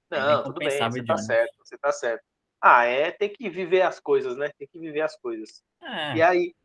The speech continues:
Speaker 2: o que eu ia falar é só porque, sabia que Porto Alegre não compram na chapa? Eu não sei se eu dei o azar de encontrar o único lugar do Brasil
Speaker 1: Não
Speaker 2: onde não
Speaker 1: come
Speaker 2: se
Speaker 1: pão na
Speaker 2: come
Speaker 1: chapa?
Speaker 2: pão na chapa. Mano, não, a gente chegou
Speaker 1: Ah, você
Speaker 2: na
Speaker 1: para, então.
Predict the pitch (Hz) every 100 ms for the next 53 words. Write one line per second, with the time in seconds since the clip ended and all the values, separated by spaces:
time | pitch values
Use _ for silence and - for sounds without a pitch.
0 | _ - 139 170 180 156 175 - 175 -
1 | 190 180 - 208 330 - - 170 170 156
2 | 160 151 - 165 - 147 127 - 160 -
3 | - 107 _ _ 123 127 - 185 208 -
4 | 185 175 156 151 135 143 135 - 139 135
5 | 135 135 127 139 147 147 135 127 127 131
6 | 147 143 - 143 156 - _ _ _ _
7 | - 151 147 - 160 190 127 139 143 131
8 | 170 139 170 165 107 151 147 - 135 151
9 | - 214 _ 196 147 131 165 156 135 127
10 | 143 - 170 151 139 147 180 214 127 -
11 | 180 - 220 214 185 175 165 120